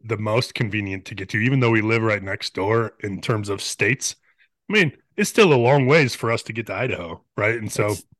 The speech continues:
Speaker 2: it's the mountains.
Speaker 1: Yeah, you gotta cross the mountains. No, it, dude, it's, it's been an awesome, uh, journey. And one of the most recent places that we got to play was East Coast, 'cause that's a lot of, lot of states where I haven't played yet. And,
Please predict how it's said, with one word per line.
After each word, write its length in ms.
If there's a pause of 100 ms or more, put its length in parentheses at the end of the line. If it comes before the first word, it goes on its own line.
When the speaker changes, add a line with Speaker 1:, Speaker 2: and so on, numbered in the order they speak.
(240)
Speaker 2:
it's 280
the 100
mountains. 580 (640)
Speaker 1:
Yeah, 280 (420)
you 240
gotta 140
cross 240
the 100
mountains. 460 (560)
No, 240
it, 340
dude, 220
it's, 180
it's 180
been 140
an 100
awesome, 560
uh, 280
journey. 520
And 440 (260)
one 160
of 60
the 80
most 260
recent 360 (840)
places 380
that 100
we 80
got 160
to 80
play 180
was 560
East 240
Coast, 300
'cause 120
that's 220
a 80
lot 220
of, 320
lot 180
of 80
states 320
where 140
I 60
haven't 500
played 320
yet. 320
And, 220